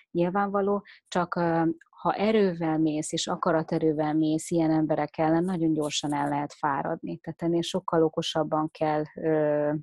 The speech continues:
strategizálni a saját életedben, hogy mit is szeretnél. Ö,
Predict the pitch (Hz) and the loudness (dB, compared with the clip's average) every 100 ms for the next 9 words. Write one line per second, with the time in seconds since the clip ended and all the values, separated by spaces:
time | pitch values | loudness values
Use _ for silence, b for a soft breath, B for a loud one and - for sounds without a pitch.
0 | - - - 170 165 165 156 151 160 151 | -10 -16 -6 -4 0 0 0 0 -2 -2
1 | 151 151 151 151 - 180 156 151 - 156 | -2 -2 -4 -6 -6 -2 0 -2 -4 -4
2 | 147 151 160 156 160 151 151 156 - 151 | -4 -4 -4 -4 -2 -2 0 -2 -4 -6
3 | - 160 160 - 170 170 180 _ B B | -4 -4 -4 -6 -6 -6 -10 _ B B
4 | B B B B B B _ _ 190 196 | B B B B B B _ _ 0 2
5 | 185 190 | 4 4